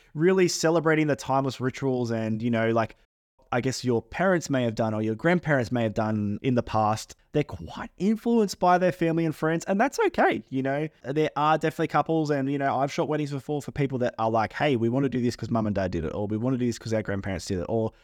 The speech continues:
"My auntie said I should do this." And that's okay,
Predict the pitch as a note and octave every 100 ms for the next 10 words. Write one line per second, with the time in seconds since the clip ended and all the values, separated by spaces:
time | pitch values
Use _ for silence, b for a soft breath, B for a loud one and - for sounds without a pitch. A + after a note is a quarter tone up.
0 | b C3 A#2 A#2 C3 C#3+ C#3+ B2 - B2+
1 | B2 A#2 B2 A2 A#2 G#2+ G2 F2 - F3
2 | A3 A#3+ - D#3+ D#3 - B2 B2 B2